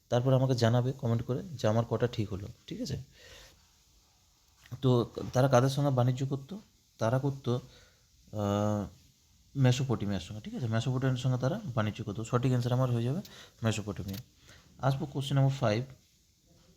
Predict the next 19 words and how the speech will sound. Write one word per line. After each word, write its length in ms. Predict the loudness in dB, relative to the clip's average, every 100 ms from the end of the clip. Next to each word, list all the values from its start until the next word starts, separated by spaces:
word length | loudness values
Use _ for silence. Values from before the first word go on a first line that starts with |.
| _ _ _ _ _ _ _ _ _ _ _ _ _ _ _ -20 -20 -20 -20 -20 -14
সিন্ধু 380 | -2 0 2 0 -2 -8 -6 -4
সভ্যতা 420 | -2 -2 0 0
ছিল, 240 | 0 2 0 -2 -8
সিন্ধু 240 | -4 -2
সভ্যতা 340 | -2 -2 0
কী 160 | 0 0
ছিল? 200 | 2 2 0 -6 _ -20 -20 _
হ্যাঁ, 180 | -2 0
অপশন 320 | 0 2 4
এরকম 220 | 4 4
চারটে 260 | 2 0 0
তোমাকে 260 | -2 0 2
দিয়ে 160 | 0
দেবে, 180 | 0 0
তা 100 | 0 -2
কী 140 | 2
ধরনের 240 | 4 6 4
সভ্যতা 340 | 0 -4 -4
এটা? 160 | -4 -6